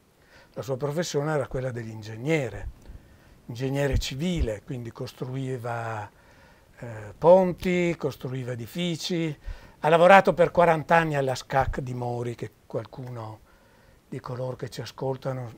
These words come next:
sicuramente se la ricorda, un'impresa importante che ha segnato per tanti anni la storia del, dell'edilizia nel, eh, dei lavori pubblici in Trentino.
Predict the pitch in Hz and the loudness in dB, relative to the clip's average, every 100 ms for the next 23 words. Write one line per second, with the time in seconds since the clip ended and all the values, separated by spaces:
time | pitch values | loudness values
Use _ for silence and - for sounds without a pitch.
0 | - - - 131 151 147 147 156 156 - | -16 -10 -8 -2 2 2 2 0 0 -4
1 | 135 120 107 - - - - - - 143 | -6 -6 -8 -20 -20 -20 -20 -14 -4 0
2 | 131 123 - 160 175 143 127 123 117 123 | 0 -2 4 6 6 4 -4 -4 -10 -8
3 | 123 131 120 127 123 117 113 - 139 135 | -4 -4 -2 -2 -2 -4 -8 -4 -4 -2
4 | 120 117 143 127 - 117 110 - - - | -2 0 -4 -6 -6 -4 -6 -8 -20 -20
5 | _ _ - 104 - 127 113 131 131 - | _ _ -10 -8 -6 -6 -4 -4 -4 -8
6 | 127 - 127 107 151 110 110 139 123 110 | -8 -4 -6 -6 -8 -6 -4 -6 -6 -8
7 | 113 - 120 127 139 131 123 117 113 - | -10 -6 -2 -2 0 0 -2 -4 -10 -14
8 | - - - - - - _ 139 131 127 | -20 -20 -20 -20 -20 -20 _ -6 -6 -4
9 | 135 139 151 - 143 143 143 143 139 135 | -4 -4 -4 -6 0 4 6 4 0 -4
10 | 139 135 135 131 214 143 139 139 143 139 | -4 -4 -4 -4 -4 -2 0 0 2 4
11 | 147 147 - 151 151 147 139 - 143 131 | 4 2 -2 -2 -2 -4 -6 -6 -6 -6
12 | 127 117 139 135 - 104 95 | -6 -2 2 2 -2 -16 -18